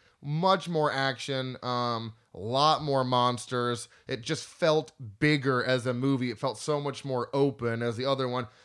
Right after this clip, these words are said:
You know, you're kinda contained to just the city and stuff like that. Uh, so yeah, I, I still thoroughly enjoyed this movie. Um, so yeah, that, yeah, that's, that's my opinions on it. I like the Golden Army. Those are some really cool things, and how they,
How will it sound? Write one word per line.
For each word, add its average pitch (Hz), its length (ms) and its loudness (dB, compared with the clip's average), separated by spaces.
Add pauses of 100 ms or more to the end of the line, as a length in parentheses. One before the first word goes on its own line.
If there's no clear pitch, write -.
(120)
You 135 80 -4
know, 131 80 2
you're 127 160 -2
kinda 139 240 -4
contained 123 480 -4
to 113 60 -8
just 113 200 -8
the 107 80 -12
city 135 320 -2
and 123 100 -4
stuff 117 240 -4
like 113 220 -4
that. 113 320 -2 (260)
Uh, 113 280 0
so 135 180 -4
yeah, 123 300 0 (100)
I, 127 220 0
I 131 80 -2
still 156 480 2 (260)
thoroughly 180 400 2
enjoyed 120 360 0
this 113 200 -6
movie. 107 380 -6 (480)
Um, 104 560 -6 (340)
so - 140 -6
yeah, 208 180 2
that, 127 240 -2
yeah, 127 320 2
that's, 165 240 -4
that's 139 300 -4
my 135 160 0
opinions 117 340 -6
on 117 160 -2
it. 117 40 -2
I 113 80 -2
like 131 180 -2
the 127 40 -8
Golden 135 300 -2
Army. 135 240 0
Those 131 160 0
are 127 60 -6
some 117 180 -6
really 135 280 0
cool 139 380 -2
things, 131 420 -4
and 117 120 -6 (240)
how 131 160 0
they, 123 280 -2